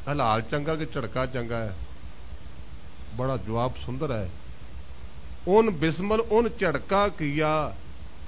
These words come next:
ਦਇਆ ਦੂੰ ਤੇ ਭਾਗੀ, ਕਹਿਤ ਕਬੀਰ ਸੁਣੋ ਰੇ ਸੰਤੋ, ਆਗ ਦੂੰ ਕਰ ਲੱਗੀ।"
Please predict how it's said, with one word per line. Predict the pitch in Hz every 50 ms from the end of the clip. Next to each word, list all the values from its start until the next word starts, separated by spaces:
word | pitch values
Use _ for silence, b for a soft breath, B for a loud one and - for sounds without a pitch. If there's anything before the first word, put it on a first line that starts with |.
| - - -
ਦਇਆ | - 156 165 170 185 208 220 220 214
ਦੂੰ | 160 147 196 240 269 294 285 -
ਤੇ | - 240 226
ਭਾਗੀ, | - - - 180 165 135 113 104 135 151 156 156 151 139 - - - - - - - - - - - - -
ਕਹਿਤ | 190 196 214 233 240 240 - 214
ਕਬੀਰ | - - 180 156 151 151 156 156 151
ਸੁਣੋ | - - 147 147 151 156 160 156
ਰੇ | 156 151
ਸੰਤੋ, | 131 - - 139 135 143 139 - 165 175 185 196 208 208 208 202 202 196 165 120 - - - - - - - - - - - - -
ਆਗ | 147 151 156 165 160
ਦੂੰ | 151 131 104 156 175 208 233 240 226
ਕਰ | 190 - 170 151 139
ਲੱਗੀ।" | 135 135 135 135 117 117 151 165 165 165 165 160 160 151 143 123 101